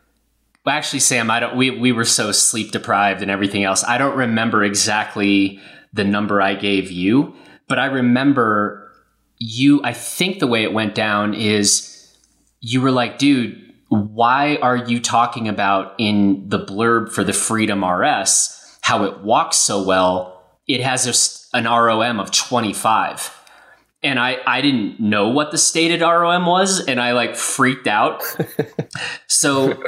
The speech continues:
Speaker 1: both, uh, reviewer, uh, David Steele and I have, s-, well, some other people have too, but I immediately then texted, I'm actually looking for the text right now. Uh,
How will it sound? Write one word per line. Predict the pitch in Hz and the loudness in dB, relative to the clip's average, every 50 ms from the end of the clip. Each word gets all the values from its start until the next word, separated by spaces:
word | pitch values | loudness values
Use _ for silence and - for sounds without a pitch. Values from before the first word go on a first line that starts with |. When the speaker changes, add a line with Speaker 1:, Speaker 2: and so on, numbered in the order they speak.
| - - | -8 -2
Speaker 1:
both, | 147 147 170 190 185 190 - - - - | 0 0 2 0 0 -2 -6 -10 -4 0
uh, | 135 120 120 117 - - | 0 2 2 0 -2 -2
reviewer, | 127 123 117 123 143 160 160 156 151 143 135 127 120 - - - - - | -2 -2 0 2 2 2 4 4 4 4 4 2 0 -2 -8 -10 -4 -2
uh, | 113 107 101 | -2 -2 -2
David | - - 127 131 123 123 - | -2 -2 -2 0 0 0 0
Steele | - - - - 127 123 123 120 113 | 0 0 0 0 0 0 2 2 0
and | 107 101 | 0 0
I | 98 95 95 92 92 95 95 - - - _ _ _ - | 0 0 0 0 0 -2 -4 -6 -8 -18 _ _ _ -6
have, | - - 117 113 104 98 98 98 - - - _ _ | -2 0 0 0 -2 -4 -6 -12 -18 -20 -20 _ _
s-, | - - - - - - - - - - - | -2 -2 -2 -2 -2 -8 -18 -20 -20 -12 -4
well, | 139 120 113 104 | -2 0 0 2
some | - 127 127 | 0 0 0
other | 123 120 | 0 -2
people | - 123 120 117 107 | -2 -2 -2 -2 0
have | 110 101 95 | -2 -2 -2
too, | - - - 107 95 92 90 | -2 -2 0 0 0 0 -2
but | 90 - 107 101 98 - - - - - - - - - - - _ _ _ - | -2 -2 0 0 0 -2 -6 -12 -14 -14 -14 -16 -16 -18 -20 -20 _ _ _ -2
I | 117 131 135 147 | 0 0 0 0
immediately | 143 123 117 120 139 156 165 170 165 147 135 120 120 113 113 | -2 -2 0 2 2 4 4 4 4 4 2 0 0 -2 -2
then | 107 113 107 107 107 101 | 0 0 0 0 -2 -2
texted, | - - 123 117 - - - - - 117 107 104 95 - - | -2 -2 -2 -2 -2 -2 -2 0 0 0 0 0 0 0 -2
I'm | 113 117 | -2 -2
actually | 131 135 - - 135 110 | -2 -2 -2 -2 -2 0
looking | 113 117 - 120 107 101 | -2 -2 0 -2 -2 0
for | - 107 98 | 0 0 0
the | 92 87 | 0 -2
text | - - 127 104 95 - - - | -2 -4 -4 -2 -2 -4 -2 -2
right | 104 95 95 - | -2 -2 -2 -2
now. | 104 104 98 95 90 82 85 - - - - - - - - _ _ - | -2 -2 -2 -2 -2 -2 -4 -4 -8 -12 -20 -20 -20 -20 -20 _ _ -2
Uh, | 117 107 107 104 101 95 - - | 0 2 2 2 2 0 -2 -6